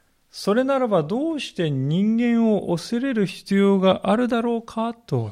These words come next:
ね、そういうふうに考えることができたんですね。それまで自分の力を頼って生きてきた彼でありましたけれども、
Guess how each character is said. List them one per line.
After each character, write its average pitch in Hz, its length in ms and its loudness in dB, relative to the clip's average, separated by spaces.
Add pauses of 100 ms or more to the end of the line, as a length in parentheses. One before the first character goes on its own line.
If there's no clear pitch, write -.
(140)
ね、 160 120 -12 (1200)
そ - 280 -4
う 247 40 0
い 262 40 -2
う 254 40 -4
ふ 247 120 -4
う 302 40 -4
に 175 160 0
考 156 520 -4 (140)
え 165 120 0
る 127 100 -4
こ 147 160 -8
と 143 80 -2
が 117 100 -4
で 113 140 -4
き - 80 -16
た - 140 -10
ん 185 80 -10
で 185 80 -14
す - 100 -20
ね。 175 240 -6 (3000)
そ - 140 2
れ 208 80 8
ま 233 120 8
で 185 160 8
自 147 160 0
分 214 160 6
の 220 140 6
力 226 320 4
を 180 100 4
頼 190 240 2
っ 202 40 -4
て 170 220 2
生 180 80 -2
き - 60 -12
て 170 140 2
き - 80 -8
た 143 120 2
彼 175 240 4
で 143 80 6
あ 135 60 8
り 135 80 2
ま 143 120 2
し - 80 -6
た 135 100 -6
け 143 120 -2
れ 135 60 -4
ど 135 100 -4
も、 220 300 -4